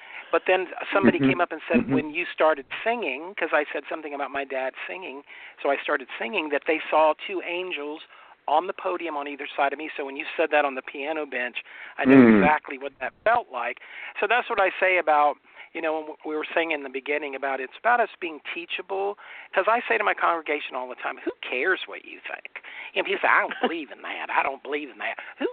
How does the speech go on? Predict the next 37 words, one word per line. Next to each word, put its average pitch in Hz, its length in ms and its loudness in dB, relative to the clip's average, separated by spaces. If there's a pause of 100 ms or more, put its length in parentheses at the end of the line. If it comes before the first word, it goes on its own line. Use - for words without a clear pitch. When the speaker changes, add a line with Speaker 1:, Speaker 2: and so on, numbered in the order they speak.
Speaker 1:
cares 339 440 0
what - 180 -8
you 302 140 2
believe 139 340 -2
in? 143 220 -2
Speaker 2:
<laughs> - 80 -8 (340)
Speaker 1:
It's 277 260 2
about 208 280 6
us 202 200 0
being 175 280 -2
open 202 420 -2
and 170 160 -2
receptive 147 720 -2
and 143 160 -10
being 202 240 -6 (100)
teachable, 139 540 -10 (480)
that 165 320 6 (460)
spirit 226 420 0
can, 165 340 -8
you 175 100 -6
know, 175 120 -2
the 160 80 -6
old 170 260 -6
saying, 175 300 2
"Spirit 196 260 0
can 175 140 -10
do 170 180 -8
no 165 180 -4
more 160 220 -2 (160)
for 165 280 -2
us 131 200 -4 (100)
than 131 160 -12 (120)
spirit 147 360 -4
can 135 200 -10
do 127 120 -10 (180)
through 113 320 -4
us." 110 200 -4